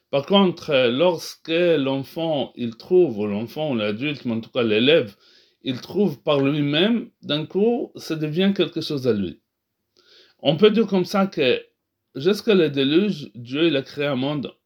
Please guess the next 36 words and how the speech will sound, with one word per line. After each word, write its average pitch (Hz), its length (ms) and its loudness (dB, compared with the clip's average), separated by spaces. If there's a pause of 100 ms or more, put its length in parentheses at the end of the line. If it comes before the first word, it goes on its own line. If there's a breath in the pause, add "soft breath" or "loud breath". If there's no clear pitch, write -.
(420)
comme 127 200 -2
il 120 60 2
est 117 60 2
marqué 117 220 -2
dans 117 120 -2
la 131 140 -2
Torah, 190 260 2
qu'il 135 160 0
était 127 180 -4
un 139 100 -2
monde 143 460 -4
bien, 143 540 -2 (380)
un 120 120 -2
monde, 123 500 0 (640)
euh, 78 720 0 (640)
complet. 135 460 0 (1040)
Mais 180 520 4 (380)
il 143 140 -2
était 160 200 -2
complet 185 440 0
de 170 100 2
côté 123 320 -4
de 127 120 0
Dieu, 156 300 0
mais 117 140 -2
pas 135 240 0
de 117 320 -6
côté 120 320 -4
de 127 100 0
l'homme. 139 380 2
L'homme, 156 440 2
il 117 160 2
a 135 80 4
la 127 100 0
possibilité 117 880 -6 (380 soft breath)
de 98 580 0